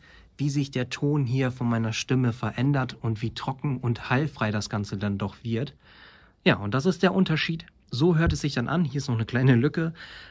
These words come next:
aber so hört es sich dann an, wenn die Gardinen wirken.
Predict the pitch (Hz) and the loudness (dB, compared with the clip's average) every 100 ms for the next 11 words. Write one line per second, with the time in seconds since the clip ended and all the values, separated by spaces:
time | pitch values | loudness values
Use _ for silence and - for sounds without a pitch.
0 | - - 123 120 131 143 147 139 135 - | -8 -2 2 2 4 2 2 -2 -4 -4
1 | 120 123 127 113 123 120 120 113 110 107 | -2 0 0 2 0 0 -2 -2 -4 0
2 | 156 170 120 98 - _ _ 107 110 117 | 2 4 4 0 -6 _ _ -8 0 2
3 | 98 - 95 92 | 2 -2 -4 -6